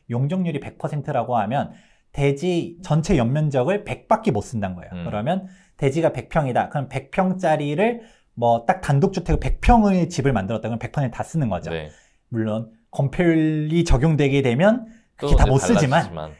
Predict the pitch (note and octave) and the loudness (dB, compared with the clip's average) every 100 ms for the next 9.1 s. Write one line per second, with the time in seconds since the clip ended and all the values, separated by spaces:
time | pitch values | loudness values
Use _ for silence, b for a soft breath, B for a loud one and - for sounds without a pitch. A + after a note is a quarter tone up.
0 | _ B2+ - F3 F#3 D#3 C3+ A2+ A#2+ A2+ | _ -4 0 2 2 0 0 -2 0 -2
1 | A2 G2+ A#2+ C#3 E3 - D3+ - - G3+ | -4 -8 -6 -4 -4 -4 -6 -2 2 2
2 | G3+ G3 C3 - E3+ E3+ D3 C#3 C#3 B2+ | 2 -4 -4 -4 -2 -2 -4 -2 -2 -2
3 | G2+ G#2 C#3+ A3+ B B B C#3 D3 E3 | -6 -6 -2 -2 B B B 0 2 2
4 | D3 A#2 - G#2+ G2+ G2+ G2 C#3 F3+ - | 0 -4 -6 -6 -6 -2 0 0 -2 0
5 | E3 F3 F3+ G#3+ G#3 G3+ G3+ G3 C#3+ - | 4 4 2 2 4 4 4 4 2 0
6 | - F#3+ F#3 D#3 D#3 G3+ D#3+ D#3 C#4 A3 | -2 -2 0 -2 -2 0 -2 0 0 2
7 | C3+ C#3+ C#3+ D3 B2 A#3 G#3 A#2 - F#3+ | 2 2 0 0 0 2 2 2 -4 -6
8 | G#3+ A3+ G#2 C#3 D3+ F3+ C3+ A#2 E2+ G2+ | -4 -4 -6 -2 -2 0 -2 0 0 -4
9 | - | -8